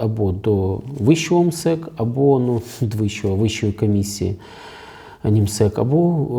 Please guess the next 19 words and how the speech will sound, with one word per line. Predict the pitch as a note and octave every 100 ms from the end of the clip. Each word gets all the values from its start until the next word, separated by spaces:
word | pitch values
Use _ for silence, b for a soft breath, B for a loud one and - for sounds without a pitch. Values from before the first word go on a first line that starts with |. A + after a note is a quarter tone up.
| A#2+
звертатись | A2+ G#2 B2+ C3+ A2+ -
відповідно | - G2+ A2+ A#2 G2+
до | G2 G#2
суду | - A#2+ G2 D2+ F2+ - B2+
з | G#2
відповідним | G#2+ G#2 A2 G#2+ A2
позовом. | G#2 G#2+ F#2+ F#2 F#2
Однак | A2+ D#3 D#3+
суди, | - B2+ D#3+ G3 F3+
щоб | - A2
ви | A#2
розуміли, | A2 G#2+ A2+ B2 D#3 A#2+ -
вони | G#2+ B2
не | C3+ C#3
можуть | C3+ A#2+ G2
встановити | - A2+ G#2+ G#2+ G2+ G2+
вам | G2+
групу | A2 A2
інвалідності. | A2 A#2+ F3+ E3+ D#3+ - B2